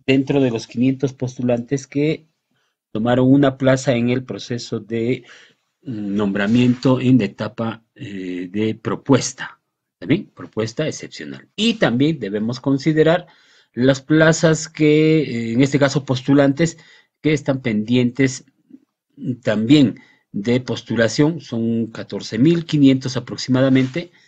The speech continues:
Esa lista se va a determinar para el veinte de noviembre, quienes van a poder, vamos a poder saber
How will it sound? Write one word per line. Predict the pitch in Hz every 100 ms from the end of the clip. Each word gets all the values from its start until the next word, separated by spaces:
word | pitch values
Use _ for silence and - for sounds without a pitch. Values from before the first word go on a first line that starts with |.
| _ _
Esa | 120 -
lista | 117 120 - 123
se | 113 -
va | 107
a |
determinar | 104 104 104 98 104 113 -
para | 98 82 -
el | 107 90
veinte | 92 117 123 135 131 143 - _ _ _ -
de | 127
noviembre, | 117 120 135 139 170
quienes | - 104 101
van | 98 107
a | 107
poder, | - 104 113 110 - - _
vamos | 123 127
a | 123
poder | - 123 131
saber | 135 147 92 87